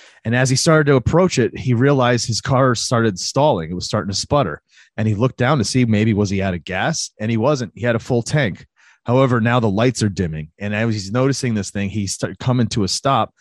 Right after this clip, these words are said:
His, his, his car just completely shuts off. No power, nothing.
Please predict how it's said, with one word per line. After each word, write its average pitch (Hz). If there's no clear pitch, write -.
His, 110
his, -
his 110
car 113
just 95
completely 98
shuts -
off. 78
No 107
power, 107
nothing. 95